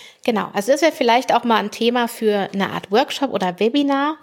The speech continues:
Wer weiß, zwanzig vierundzwanzig bringt ja einiges Neues. Vielleicht könnte das was sein, was wir mal zusammen machen. Ansonsten, wie gesagt, ist das ein Thema,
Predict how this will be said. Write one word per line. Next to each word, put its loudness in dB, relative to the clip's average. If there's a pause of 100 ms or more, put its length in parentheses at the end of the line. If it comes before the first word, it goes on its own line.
Wer -2
weiß, 2
zwanzig -4
vierundzwanzig -4
bringt -4
ja -2
einiges 0
Neues. -2
Vielleicht -2 (360)
könnte 2
das 0
was -2
sein, -2 (220)
was -2
wir -2
mal 0
zusammen -2
machen. -8 (160)
Ansonsten, -2 (720)
wie 0
gesagt, 0
ist -4
das 2
ein 0
Thema, -2